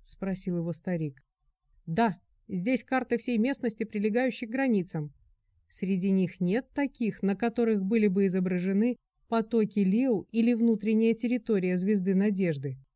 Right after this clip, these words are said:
Нет, марграф?" Милдор кивком поблагодарил Наблона и с уверенностью, рожденной долгим опытом,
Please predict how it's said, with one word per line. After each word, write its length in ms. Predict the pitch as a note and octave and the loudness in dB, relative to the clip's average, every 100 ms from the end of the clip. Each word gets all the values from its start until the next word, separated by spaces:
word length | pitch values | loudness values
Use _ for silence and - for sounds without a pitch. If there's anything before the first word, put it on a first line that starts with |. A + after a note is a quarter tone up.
| _ | _
Нет, 320 | F3+ G3 D#4+ - | -2 0 0 -2
марграф?" 640 | A3+ G3 F3 D#3 C#3 - _ _ _ _ - | -2 0 -2 -4 -6 -12 _ _ _ _ -4
Милдор 460 | G3 G3+ F#3+ A3+ | 0 0 0 -2
кивком 460 | G#3+ G#3 - A3 G#3+ | -2 -6 -4 -2 -2
поблагодарил 680 | G3 F3+ F#3 F#3 F3+ F#3 E3+ | -2 -2 -2 0 0 0 0
Наблона 640 | D#3+ D#3+ A3+ C4+ A#3+ A3+ _ _ - | -2 -2 -2 0 -2 -4 _ _ -4
и 140 | A#3 | -2
с 120 | A3+ | 0
уверенностью, 800 | A#3 A3 D4 C4 G3 E3+ - G3 | 0 2 2 2 2 0 -2 -2
рожденной 520 | G#3+ G3+ G#3+ B3 A#3 | 0 0 0 2 2
долгим 520 | G3 B3+ A3+ G3 F#3+ - | 2 0 2 2 0 -2
опытом, 680 | C#4 D4 C4 - A3+ G#3+ | -4 -2 -4 -4 -4 -6